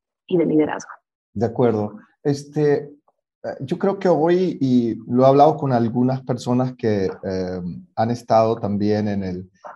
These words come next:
Speaker 2: en el podcast, este, por ejemplo, Edwin Astudillo de Chop, que maneja todo el proyecto de sostenibilidad de ellos a nivel Latinoamérica.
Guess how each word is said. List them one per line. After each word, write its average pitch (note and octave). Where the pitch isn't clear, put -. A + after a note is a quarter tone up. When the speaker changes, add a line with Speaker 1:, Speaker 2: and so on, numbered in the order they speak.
Speaker 2:
en G#2+
el G#2+
podcast, D3
este, G2
por G2
ejemplo, A2+
Edwin A#2
Astudillo A2+
de G2+
Chop, B2+
que C3
maneja A2
todo A2
el G2+
proyecto G#2+
de A2
sostenibilidad G#2
de G#2+
ellos G#2+
a G2+
nivel G2+
Latinoamérica. B2+